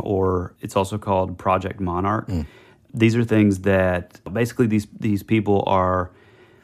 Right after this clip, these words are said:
Speaker 1: taken in. Well, th-, there's several kind of things. Like, one, one of the,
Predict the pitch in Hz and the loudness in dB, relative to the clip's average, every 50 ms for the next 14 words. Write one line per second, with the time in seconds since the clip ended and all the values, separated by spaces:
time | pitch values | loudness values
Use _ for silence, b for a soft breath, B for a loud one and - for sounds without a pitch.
0 | b - - 110 110 107 117 104 98 95 95 95 95 92 95 - - _ _ - | b -4 -2 -2 0 2 4 4 4 4 4 4 2 2 0 -4 -10 _ _ -4
1 | - 117 120 120 117 113 110 - - - - - - 139 139 131 123 - 165 170 | 2 4 6 6 6 6 4 0 -4 -6 -6 -2 0 2 2 2 2 2 2 2
2 | 147 143 - 131 120 113 107 - 120 95 85 - - - 110 107 107 95 101 107 | 2 2 2 0 0 0 0 0 0 0 0 -2 -4 -4 -4 -2 -2 0 4 4
3 | 123 127 - - 117 107 117 123 123 117 113 110 107 107 107 - | 4 4 4 2 4 6 6 6 6 4 2 2 2 2 0 -4